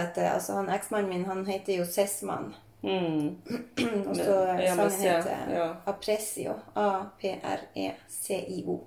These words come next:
Speaker 1: Det er
Speaker 2: Aprecio.
Speaker 1: spansk. For han
Speaker 2: Ja.
Speaker 1: rapper jo på spansk.
Speaker 2: Ja.
Speaker 1: Så den er jo, den tok vi opp her når vi var her.
Speaker 2: Mm. Ja, den er, den er fin.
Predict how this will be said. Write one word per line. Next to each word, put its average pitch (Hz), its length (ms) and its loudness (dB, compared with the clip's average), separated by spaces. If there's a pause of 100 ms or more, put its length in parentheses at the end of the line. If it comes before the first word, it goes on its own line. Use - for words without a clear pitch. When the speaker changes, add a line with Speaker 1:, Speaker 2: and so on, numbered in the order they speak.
(120)
Speaker 1:
Det 170 80 -6
er - 0 -
Speaker 2:
Aprecio. 180 320 -2
Speaker 1:
spansk. - 460 -4 (120)
For 226 100 0
han 214 80 8
Speaker 2:
Ja. 202 100 8
Speaker 1:
rapper 196 240 4
jo 180 60 -6
på 185 100 -4
spansk. - 340 -2 (180)
Speaker 2:
Ja. 185 320 6 (600)
Speaker 1:
Så - 200 4
den 269 240 12
er 254 140 12
jo, 247 60 8
den 247 180 8
tok 285 220 4
vi - 80 4
opp 208 180 2
her 214 160 4
når 196 120 0
vi 202 100 0
var 220 180 0
her. 233 240 -4 (220)
Speaker 2:
Mm. 175 480 4 (220)
Ja, 190 140 4
den 202 160 4
er, 180 160 4
den 180 160 -2
er - 20 -4
fin. 180 560 -2